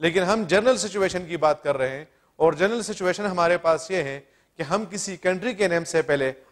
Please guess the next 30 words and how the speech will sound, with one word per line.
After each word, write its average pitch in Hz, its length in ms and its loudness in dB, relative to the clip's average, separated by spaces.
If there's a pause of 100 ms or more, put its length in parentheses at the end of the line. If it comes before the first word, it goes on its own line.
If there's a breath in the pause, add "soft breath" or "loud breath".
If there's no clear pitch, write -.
आर्टिकल 175 340 0
को 151 160 -6
यूज़ 160 280 -2 (400)
नहीं 135 240 -4
करते 104 280 -8
हैं। 98 180 -12 (320 soft breath)
इसमें 233 240 6
हमारे 240 320 6
पास 220 320 4
सबसे 226 280 2
पहले 226 240 4
जो 240 120 -2
सिचुएशन 190 460 -2
है, 180 120 -4
वो 185 220 0
ये 220 200 2
है 165 160 -2
कि - 580 -6
जब 233 260 2
भी 254 120 -4
किसी 214 320 -8
कंट्री 226 360 -2
के 214 160 0
नेम 214 140 0
से 214 160 -2
पहले 214 220 2
वर्ड 202 300 4
रिपब्लिक 185 440 -2
आ 156 140 2
जाए, 113 260 -8